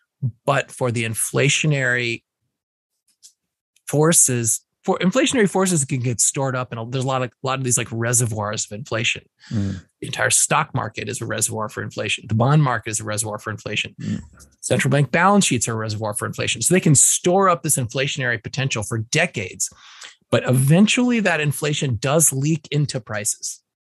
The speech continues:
Speaker 2: Mm-hmm.
Speaker 1: And that's when the people realize it. And the switch from, um, a non-inflationary environment to inflationary environment is actually totally psychological.
Speaker 2: Yes.
Speaker 1: It's not, there's no f-, one event. It's not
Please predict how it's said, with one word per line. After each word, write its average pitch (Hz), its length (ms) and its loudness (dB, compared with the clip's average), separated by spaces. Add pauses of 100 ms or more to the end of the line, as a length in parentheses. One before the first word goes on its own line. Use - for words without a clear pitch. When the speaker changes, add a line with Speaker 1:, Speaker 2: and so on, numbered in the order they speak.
Speaker 2:
Mm-hmm. 101 120 2
Speaker 1:
And 135 100 6
that's 139 220 2
when 131 80 2
the 113 80 -2
people 113 260 -2
realize 151 480 4
it. 131 160 -4 (240)
And 120 100 4
the 120 60 6
switch 208 440 2
from, 143 440 -2 (600)
um, 110 280 -4 (200)
a 127 80 2
non-inflationary 151 880 4
environment 131 300 0
to 120 100 -2
inflationary 143 400 -2
environment 123 400 -2
is 131 160 -2
actually 143 500 -2 (300)
totally 160 560 0
psychological. 127 960 -4 (360)
Speaker 2:
Yes. - 420 -6
Speaker 1:
It's 147 180 4
not, 151 480 4 (180)
there's 147 200 2
no 156 200 4
f-, - 220 -4
one 131 380 0
event. 151 440 0 (400)
It's - 180 -2
not 151 220 -2